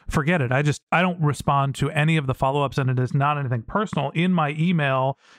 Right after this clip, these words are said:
when somebody says, "I'm interested," I say, "Great, fill out the form. It will take us one to three weeks to get back to you if we're going to schedule you as a guest."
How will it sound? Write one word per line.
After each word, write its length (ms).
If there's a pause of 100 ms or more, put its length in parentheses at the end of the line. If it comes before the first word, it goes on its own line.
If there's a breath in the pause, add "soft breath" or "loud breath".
when 160
somebody 320
says, 260
"I'm 140
interested," 420
I 80
say, 160
"Great, 400
fill 160
out 180
the 60
form. 540
It 120
will 120
take 180
us 140
one 320
to 40
three 200
weeks 180
to 100
get 140
back 220
to 80
you 120
if 220
we're 140
going 220
to 100
schedule 400
you 100
as 140
a 40
guest." 460